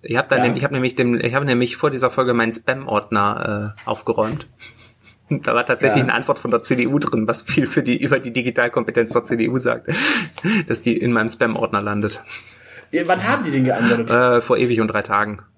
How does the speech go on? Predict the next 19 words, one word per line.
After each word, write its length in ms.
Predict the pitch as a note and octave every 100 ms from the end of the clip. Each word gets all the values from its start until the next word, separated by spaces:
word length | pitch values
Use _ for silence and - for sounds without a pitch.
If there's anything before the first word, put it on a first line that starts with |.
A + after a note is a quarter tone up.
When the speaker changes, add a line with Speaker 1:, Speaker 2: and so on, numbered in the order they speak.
| - _ _ - - -
Speaker 2:
Ja, 160 | C3 C#3+
äh, 160 | D3+ D#3 -
noch 120 | D#3
vor 200 | D#3+ F#3
der 60 | G#3+
Bundestagswahl? 840 | F3 A#3 D#4 - C#4 - C4 D4
Speaker 1:
Ja, 200 | A#2+ B2+
ganz 240 | B2+ A#2 -
knapp 260 | B2 -
davor. 380 | A2+ - A2 A2 - - - -
Aber 320 | E3 G#3 D3+
halt 140 | D#3
in 80 | D3+
meinem 160 | D3 D3
Spam-Ordner, 480 | - E3+ D3+ D3 C#3+
wo 60 |
ich 100 | D3
nicht 160 | D#3 C#3+
reinschaue. 480 | B2 A2 G2 F#2+